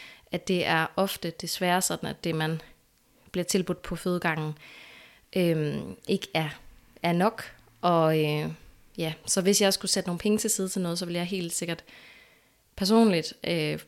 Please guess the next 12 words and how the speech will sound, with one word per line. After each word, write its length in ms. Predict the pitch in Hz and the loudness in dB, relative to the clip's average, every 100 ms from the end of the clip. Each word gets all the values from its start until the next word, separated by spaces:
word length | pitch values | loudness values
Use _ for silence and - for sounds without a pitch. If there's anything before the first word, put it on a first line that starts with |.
| _ _ | _ _
prioritere, 680 | - 175 156 - 180 151 147 - - _ | -4 -2 0 2 4 4 0 -8 -20 _
øh, 360 | 180 170 156 - | -4 -2 -2 -4
at 60 | 165 | -4
få 100 | 180 | -2
noget 140 | 180 | 0
ammevejledning 760 | 175 202 190 175 170 165 160 165 | 4 4 4 2 0 0 -2 -4
i 40 | |
stedet 320 | - 196 170 | -2 -2 -2
for, 320 | - 156 160 - | -2 -4 -6 -8
øh, 320 | 165 156 156 | -10 -8 -10
fødselsforberedelse, 960 | 160 - 165 156 - 143 151 147 151 - | -10 -8 -8 -8 -10 -10 -8 -8 -8 -10
faktisk. 460 | 156 147 - 151 | -12 -14 -12 -12